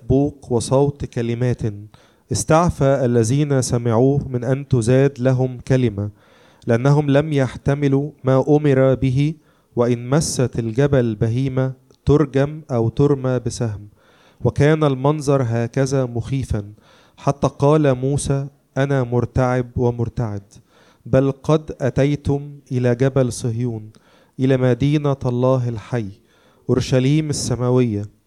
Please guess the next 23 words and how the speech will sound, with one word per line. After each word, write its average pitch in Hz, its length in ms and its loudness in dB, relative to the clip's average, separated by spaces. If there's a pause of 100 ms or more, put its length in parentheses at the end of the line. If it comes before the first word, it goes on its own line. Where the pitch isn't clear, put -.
(360)
إلى 143 200 4
ربوات 135 760 2
هم 123 280 -6
محفى 143 360 -4
الملائكة، 120 800 -2 (540)
وكنيسة 135 720 0
أبكار 135 800 0
مكتوبين 127 760 -2
في 131 120 -8
السماوات، 120 760 0 (500)
وإلى 131 220 4
الله 143 520 4
ديان 123 540 2
الجميع، 117 640 -6 (480)
وإلى 143 200 4
أرواح 139 720 2
أبرار 131 640 2
مكملين، 123 840 -2 (560)
وإلى 147 320 4
وسيط 143 580 2
العهد 131 480 2
الجديد 123 640 -2
يسوع، 117 580 -2